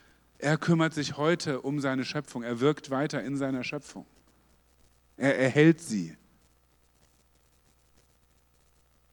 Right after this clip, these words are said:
Und er ist das Mittelpu-, der Mittelpunkt und das Ziel der Schöpfung. Durch ihn, zu ihm, auf ihn hin ist alles geschaffen.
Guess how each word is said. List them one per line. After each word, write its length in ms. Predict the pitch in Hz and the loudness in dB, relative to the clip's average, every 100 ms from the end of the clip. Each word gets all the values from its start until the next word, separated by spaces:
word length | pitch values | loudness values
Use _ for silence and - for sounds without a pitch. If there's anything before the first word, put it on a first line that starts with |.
| _ - | _ 2
Und 240 | 165 180 | 6 6
er 220 | - 151 151 | 4 2 2
ist 180 | 147 | 0
das 180 | 151 123 | -2 -4
Mittelpu-, 600 | 135 151 160 143 - 139 | -2 0 0 -4 -2 -2
der 140 | 131 131 | 4 6
Mittelpunkt 520 | 143 151 131 127 127 | 6 6 4 2 4
und 100 | 123 | 2
das 220 | 120 - | 0 -2
Ziel 400 | - 147 139 131 - - - - _ _ | -2 6 8 6 0 -20 -20 -20 _ _
der 140 | 127 120 | 2 2
Schöpfung. 560 | 135 123 - 113 104 | 2 0 -2 -4 0
Durch 400 | 135 147 160 - | 6 8 6 2
ihn, 320 | - 113 104 - - _ - | 0 0 0 -6 -20 _ -10
zu 400 | - 165 156 151 | -2 0 0 0
ihm, 400 | 127 117 107 98 - - _ | 4 6 4 0 -14 -20 _
auf 300 | 135 160 151 | 4 4 4
ihn 140 | 135 131 | -2 -2
hin 340 | 139 131 107 - - | 0 0 -2 -6 -8
ist 200 | 127 - | -6 -4
alles 340 | - 127 113 - | -2 0 0 -2
geschaffen. 640 | 120 123 117 - 82 | -2 0 -2 -6 -12